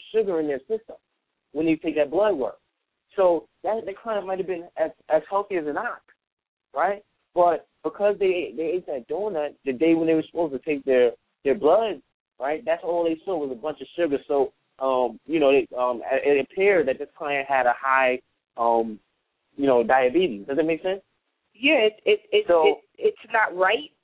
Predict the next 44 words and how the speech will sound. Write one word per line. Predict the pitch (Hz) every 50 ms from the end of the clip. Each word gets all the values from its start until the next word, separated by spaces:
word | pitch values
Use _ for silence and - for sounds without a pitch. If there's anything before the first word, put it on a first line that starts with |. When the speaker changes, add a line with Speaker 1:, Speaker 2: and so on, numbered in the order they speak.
| _ _ _ 180 175
Speaker 2:
but | 214 208 196
it | 196 - -
makes | 190 190 190 196 - - 160 -
sense. | - 196 170 156 - - - - _ _ _ _ _ -
I, | 170 165 - 170 185
I |
mean, | 202 208 196
Speaker 1:
Yeah, | - -
Speaker 2:
I |
Speaker 1:
but | 170
Speaker 2:
went | 160 147 160
Speaker 1:
let | 175
Speaker 2:
to | 196
Speaker 1:
me | 185 185
Speaker 2:
the | -
doctor | 190 185 185 190 - - 190 196 190 196 190 _ _ _ _ _ -
last | 196 185 185 190 - _ _ 214
week, | 233 233 - _ _ _ _
you | - - 202 190
know, | 180 175
'cause | - - 170 175
I've | 180 185 185
had | 202 185 180 175
a | 180 - -
sore | 185 185 175 175 - -
throat | 196 190 - - -
for | - 170 160 151 147 - -
over | - 185 180 175 170
a | 160
week | 165 175 214 - - 175
now. | 170 160 156 156 156 156 156 - _ _ - - - _ _ -
And, | 165 175 175
I, | 170 165 - - - - - - _ -
I | 175
mean, | 190 196 185 185
I | 185
don't | 190 190 185
think | - 190 185 175
a | 170 - -
sore | 202 190 180 - -
throat | 180 185 170 -
would | 180 175 -
impact | 160 175 180 - - 180 170 175 - 175
my | 180 180 170 165 160 165